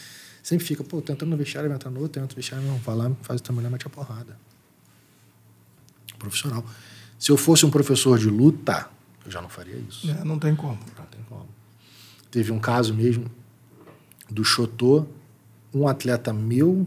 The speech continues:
Speaker 1: ia lutar com outro cara. Por coincidência, eu estava na, na academia desse outro atleta uns dez dias antes.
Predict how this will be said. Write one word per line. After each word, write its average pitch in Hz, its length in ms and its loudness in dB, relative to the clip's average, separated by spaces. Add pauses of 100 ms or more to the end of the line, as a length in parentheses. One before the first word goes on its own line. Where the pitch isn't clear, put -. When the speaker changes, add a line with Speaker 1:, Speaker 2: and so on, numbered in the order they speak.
(100)
Speaker 1:
ia 123 160 2
lutar 120 300 0
com 113 200 -6
outro 110 180 -4
cara. 107 380 -6 (880)
Por 180 200 8
coincidência, 156 520 4
eu 143 40 4
estava 170 360 2
na, 175 60 6 (240)
na 156 160 -2
academia 135 520 0
desse 139 240 2
outro 135 140 0
atleta 131 340 -4
uns 110 160 -6
dez 135 240 4
dias 117 220 -2
antes. 120 520 -10